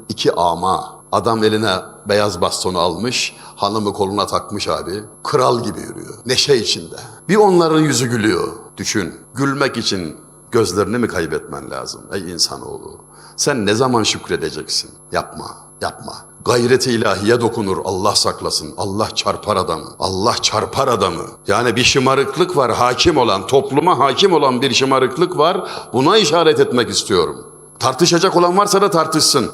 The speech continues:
Ben kabrin kapısına gelmişim. Lafı eğip bükme zamanını geçtik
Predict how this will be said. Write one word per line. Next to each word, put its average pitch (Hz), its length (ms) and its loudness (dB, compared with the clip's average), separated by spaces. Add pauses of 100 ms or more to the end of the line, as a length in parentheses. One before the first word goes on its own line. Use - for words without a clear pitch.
(140)
Ben 135 140 0
kabrin 139 360 0
kapısına 135 460 0
gelmişim. 90 460 0 (240)
Lafı 127 240 2
eğip 123 280 2
bükme 127 240 -2
zamanını 117 400 2
geçtik 110 340 0